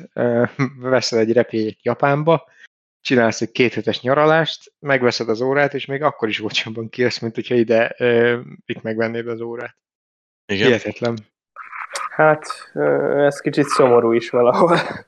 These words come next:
Speaker 1: Hát, ö, jó, jó, most oké, tehát sz-, számolt bele, hogy ugye, ö, Japán, az Grand Seiko-nak, Seiko-nak az otthona. És,
Speaker 3: Igen,
Speaker 1: ö,
Speaker 3: igen.
Speaker 1: ott,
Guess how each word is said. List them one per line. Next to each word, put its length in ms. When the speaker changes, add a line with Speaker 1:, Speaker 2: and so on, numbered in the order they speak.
Speaker 1:
Hát, 240
ö, 380
jó, 300
jó, 120
most 240
oké, 220
tehát 280
sz-, 280
számolt 420
bele, 160
hogy 260
ugye, 400
ö, 220
Japán, 580
az 220
Grand 340
Seiko-nak, 500
Seiko-nak 540
az 120
otthona. 420
És, 220
Speaker 3:
Igen, 480
Speaker 1:
ö, 80
Speaker 3:
igen. 180
Speaker 1:
ott, 180